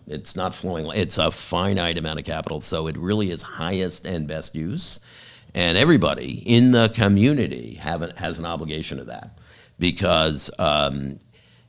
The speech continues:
if it all doesn't work, then it can't be recycled into the collective, and we can't launch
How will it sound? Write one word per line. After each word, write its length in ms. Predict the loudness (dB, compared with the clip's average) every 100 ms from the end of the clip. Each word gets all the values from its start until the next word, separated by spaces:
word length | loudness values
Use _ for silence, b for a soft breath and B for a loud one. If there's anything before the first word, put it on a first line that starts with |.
| 0
if 380 | 2 2 -2 -4
it 120 | 2
all 300 | 6 8 8
doesn't 460 | 6 2 0 -4 -6
work, 400 | -10 -10 -12 -16 -18 -18 -8
then 400 | -4 -2 -2 -4 -4
it 320 | -6 -8 -14
can't 480 | -8 -2 -2 -4 -8
be 200 | -10 -10
recycled 1000 | -10 -6 -4 -4 -4 -8 -8 -14 -14 -8
into 520 | -4 -2 -4 -6 -10
the 120 | -10
collective, 800 | -12 -10 -8 -8 -8 -12 -12 -14 -12
and 160 | -12
we 80 | -12
can't 340 | -10 -10 -8 -10
launch 500 | -12 -12 -14 -14